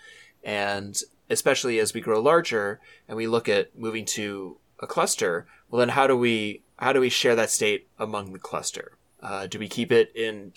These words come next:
E T S tables and move them around? Do we go to something like Amnesia,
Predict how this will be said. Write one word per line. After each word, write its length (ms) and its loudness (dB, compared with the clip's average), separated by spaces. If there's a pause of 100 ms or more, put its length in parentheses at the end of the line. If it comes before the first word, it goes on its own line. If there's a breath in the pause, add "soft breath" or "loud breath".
E 80 -12
T 140 -2
S 120 2
tables 400 0
and 80 -8
move 160 -6
them 140 -10
around? 420 2
Do 80 -10
we 80 -6
go 100 -2
to 80 -4
something 300 -4
like 160 -10
Amnesia, 580 0